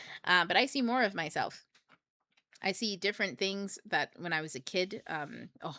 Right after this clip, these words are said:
man, especially when we were kids, um, I always thought he was the, he was the strongest person I knew. Still is, really.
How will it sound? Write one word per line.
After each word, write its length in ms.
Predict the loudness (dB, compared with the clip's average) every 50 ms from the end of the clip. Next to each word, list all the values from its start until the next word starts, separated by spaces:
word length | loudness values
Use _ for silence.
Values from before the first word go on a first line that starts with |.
| -12 -14
man, 220 | -12 -10 -10 -10
especially 380 | -10 -8 -6 -4 -4 -2 -2 -4
when 140 | -4 -4
we 100 | -6 -6
were 120 | -6 -6 -8
kids, 380 | -4 -4 -4 -4 -4 -6 -12 -14 _ _ -20 -20 -20 -20 _ _ _ _ _
um, 440 | -2 0 0 0 0 -2 -4 -8 -14 -18 _
I 220 | 0 2 4 4 4
always 200 | 2 0 -2 -2
thought 180 | -2 -2 -2
he 160 | -4 -6 -6
was 160 | -6 -6 -8 -8
the, 80 | -8
he 240 | -6 -6 -6 -6 -6
was 120 | -6 -6
the 60 | -6 -8
strongest 460 | -6 -4 -2 -2 -2 -2 -6 -6 -4
person 280 | -4 -2 -2 -2 -2
I 100 | -2 -2
knew. 360 | -2 -2 -4 -6 -6 -8 -10 -16 -20 _ _ -16
Still 320 | -14 -12 -4 -2 0 2
is, 300 | 2 2 2 0 -4 -6
really. 440 | -4 -2 -2 -2 -2 -6 -10 -12 -16